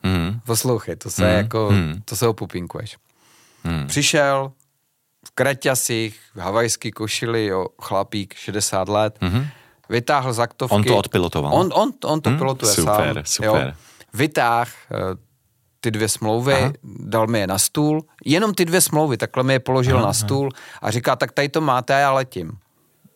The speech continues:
Speaker 1: Mhm.
Speaker 2: Já mu říkám: „To jste sem letěl z toho Kladna jenom takhle jako
Speaker 1: No,
Speaker 2: na
Speaker 1: no, no.
Speaker 2: otočku?“ A říká: „Jo, mě to hrozně jako baví, já
Speaker 1: Aha,
Speaker 2: si takhle
Speaker 1: aha.
Speaker 2: letím, vidím, jak je ta krajina krásná,
Speaker 1: Aha,
Speaker 2: jo, jak se
Speaker 1: aha.
Speaker 2: kroutí ta řeka a
Speaker 1: Aha.
Speaker 2: to.“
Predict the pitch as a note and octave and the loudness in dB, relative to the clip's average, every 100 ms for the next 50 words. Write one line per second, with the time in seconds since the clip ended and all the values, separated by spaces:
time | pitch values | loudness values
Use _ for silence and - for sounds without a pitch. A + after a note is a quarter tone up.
0 | - F#2 G#2 D#3+ F3+ _ _ _ A#2+ A#2 | -4 2 2 2 -4 _ _ _ -2 0
1 | A#2 A#2 C#3 A#2+ C3 - C#3 D#3 B2+ A#2+ | -2 0 0 0 -4 0 0 2 2 2
2 | - C#3+ C#3 - _ _ _ _ - - | 2 2 2 -2 _ _ _ _ -6 -4
3 | - A#2+ B2+ C#3 - A#2 A2 A2 B2+ C3+ | 2 4 4 2 2 2 2 2 2 2
4 | G#2+ A#2+ A#2+ B2+ B2 - B2+ A#2+ D3 C3+ | 2 0 0 0 -2 2 0 2 0 0
5 | C3+ C#3 C3 C#3+ C3 B2+ C3+ A#2 - - | 0 -2 -4 -2 -2 -2 -4 -6 -14 -16
6 | - B2+ C#3+ F#3+ F#3 D3+ D#3 C#3 C3 C#3+ | -12 -4 -2 -2 -4 -4 -2 -2 -2 -2
7 | C3+ - G#2+ F#2 A2 B2+ G#2+ F3 - A#2+ | -2 -4 -2 -2 0 0 0 0 -2 -4
8 | - A#2 G#2+ A2 B2+ A#2+ A2 G#2+ A2+ A2 | -2 0 0 0 0 0 0 -2 -2 -2
9 | A2+ A#2+ A2 G#2+ G#2+ A#2 - G#2+ F2+ A#2 | -2 -4 -2 -2 0 -2 -2 -2 -2 0
10 | - A#2+ A2 G#2+ - G#2+ G#2+ A#2+ B2 G#2 | -2 0 2 4 4 2 0 0 2 2
11 | G#2 G#2 A2+ G#2 A#2 A2 A2 G2+ B2+ A#2+ | -2 -4 -8 -2 0 0 -2 -2 0 2
12 | A#2+ G2 A2 A2 | 2 0 2 2